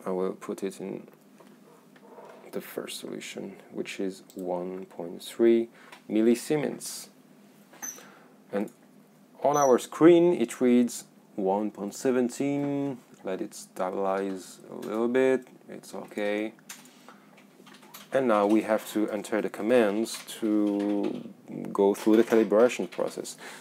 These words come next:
So we enter first, enter E C.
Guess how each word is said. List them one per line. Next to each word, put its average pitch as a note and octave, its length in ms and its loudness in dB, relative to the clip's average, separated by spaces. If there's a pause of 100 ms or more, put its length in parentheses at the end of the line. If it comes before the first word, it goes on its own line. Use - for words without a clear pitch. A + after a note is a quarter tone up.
(100)
So - 180 0
we G2 240 0 (320)
enter A2 280 2
first, - 480 2 (840)
enter F#2+ 500 2
E G2 60 -6
C. D#3 340 2